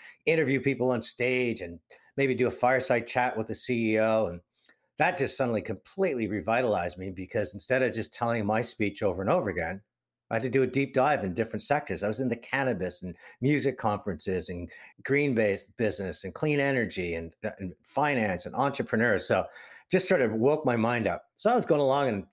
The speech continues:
really enjoying that. And then covid nineteen hits, heading into a record April and May. All of the events are canceled. So I decided to reinvent again and decided to use my knowledge as a host and my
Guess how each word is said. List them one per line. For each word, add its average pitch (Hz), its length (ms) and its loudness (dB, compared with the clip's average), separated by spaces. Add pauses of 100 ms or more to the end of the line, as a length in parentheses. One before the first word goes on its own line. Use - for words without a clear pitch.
(100)
really 147 280 4
enjoying 117 360 2
that. 120 240 0
And 117 100 -2
then 101 140 0
covid 117 380 0
nineteen 107 460 0
hits, 90 360 -4 (480)
heading 123 220 4
into 110 200 4
a 101 80 4
record 110 460 0 (120)
April 110 380 2
and 95 120 2
May. 110 340 2 (300)
All 175 180 6
of 160 80 4
the 127 100 6
events 120 340 0
are 139 60 0
canceled. 104 460 -4
So 123 140 2
I 117 180 2 (440)
decided 147 420 2
to 123 80 2
reinvent 131 480 4
again 127 320 2
and 85 200 -4
decided 123 500 0
to 110 100 -6
use 117 380 0
my 107 480 0 (520)
knowledge 123 460 4
as 110 100 -2
a 110 100 -2
host - 560 -2 (120)
and 107 340 0
my 101 180 -2